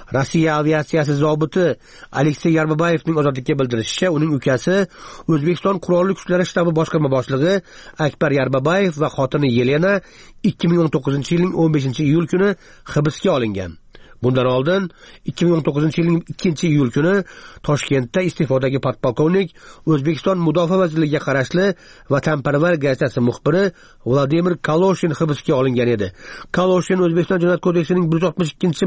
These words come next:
moddasi, ya'ni davlat sirlarini oshkor qilishda ayblanmoqda. O'zbekiston huquqni muhofaza qilish tizimida ishlovchi mulozimga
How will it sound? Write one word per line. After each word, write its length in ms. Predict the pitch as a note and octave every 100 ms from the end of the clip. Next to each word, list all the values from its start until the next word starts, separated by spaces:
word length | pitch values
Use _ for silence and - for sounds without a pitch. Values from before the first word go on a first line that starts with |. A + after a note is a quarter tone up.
| E3+
moddasi, 360 | B2+ B2 A2+ B2+
ya'ni 160 | C#3 F#3 F#3 - - - - B2+
davlat 300 | D3 C#3+ C#3 - _ - -
sirlarini 440 | F3 E3 E3 E3+ D#3
oshkor 260 | D3 - D#3 -
qilishda 420 | E3+ D#3 - F#3 G#2 B2+
ayblanmoqda. 600 | B2+ B2+ A#2 A#2+ - A#2+ - - - - F3
O'zbekiston 440 | F3 G#3+ - A3 F3
huquqni 320 | - F3 G3 F#3+
muhofaza 480 | F#3+ F#3 F#3+ F3 E3+
qilish 200 | F#3 F3+ -
tizimida 340 | E3 E3+ E3 E3
ishlovchi 420 | D#3+ D#3+ D3 F3+ E3
mulozimga 520 | D#3 D#3+ D3+ D#3 D#3+